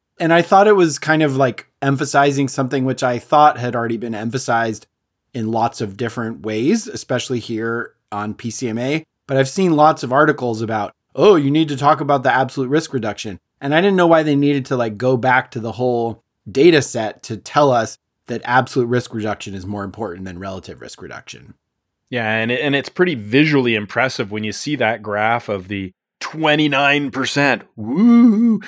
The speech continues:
Speaker 2: and then you're like, "Um, wait a minute, how much was it for M I? One percent or something?" You know, like, it's itty bitty tiny little, it's, you know, so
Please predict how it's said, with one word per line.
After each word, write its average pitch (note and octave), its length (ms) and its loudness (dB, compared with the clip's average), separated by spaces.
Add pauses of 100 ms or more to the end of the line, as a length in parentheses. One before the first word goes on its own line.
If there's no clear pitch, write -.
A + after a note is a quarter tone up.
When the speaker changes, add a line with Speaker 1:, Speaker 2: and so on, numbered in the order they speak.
Speaker 2:
and C3+ 100 0
then C#3+ 120 2
you're C#3 120 2
like, B2 300 0 (240)
"Um, C3 360 -6 (200)
wait E3+ 180 0
a E3 60 0
minute, G#2+ 280 -2 (320)
how C#3 140 -10
much D4 240 0
was D#4 160 4
it E4+ 140 2
for E4 180 0
M D#4+ 160 4
I? E4+ 260 0 (120)
One C4 280 -2
percent E4+ 440 -2
or E4 40 4
something?" E4+ 340 -2
You F3+ 80 2
know, E3+ 100 4
like, D3+ 240 2 (300)
it's F#3 180 -6
itty F4+ 340 6
bitty E4+ 280 4
tiny D#4+ 400 2
little, D#4+ 400 2
it's, E4 180 0
you E4 640 0
know, C#3 220 0
so B2 320 0